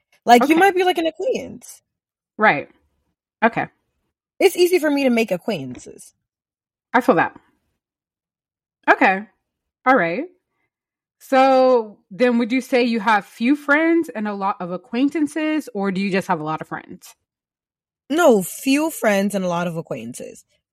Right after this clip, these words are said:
Speaker 2: I respect that. I respect
Speaker 1: But
Speaker 2: that.
Speaker 1: then at the same time, like,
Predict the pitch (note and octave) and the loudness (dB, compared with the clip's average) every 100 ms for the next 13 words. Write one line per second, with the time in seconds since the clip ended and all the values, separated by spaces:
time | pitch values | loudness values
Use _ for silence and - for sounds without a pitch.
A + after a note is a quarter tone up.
0 | _ _ _ _ _ - D4 D#4+ G4 F3 | _ _ _ _ _ 2 2 4 2 2
1 | D3 - _ _ _ _ _ _ _ _ | 0 -4 _ _ _ _ _ _ _ _
2 | _ _ _ _ _ A3 A3+ C4 B3+ C#4 | _ _ _ _ _ -6 -2 0 2 2
3 | C4 - B3 - C#4+ B3+ - A3 G#3+ A#3 | 0 -2 -10 -2 0 0 -2 -2 0 2
4 | C#4 D#4+ - _ _ _ A3 A3+ G#3 F#3+ | 0 -2 -10 _ _ _ -4 0 0 -4
5 | - | -16